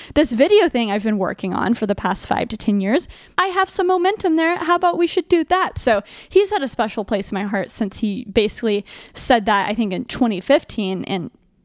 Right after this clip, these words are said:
I know it's not as, um, crazy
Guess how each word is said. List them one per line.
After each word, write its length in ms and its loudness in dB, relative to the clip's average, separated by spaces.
I 100 2
know 260 2
it's 420 -2
not 560 0
as, 640 -2
um, 460 -2
crazy 640 -2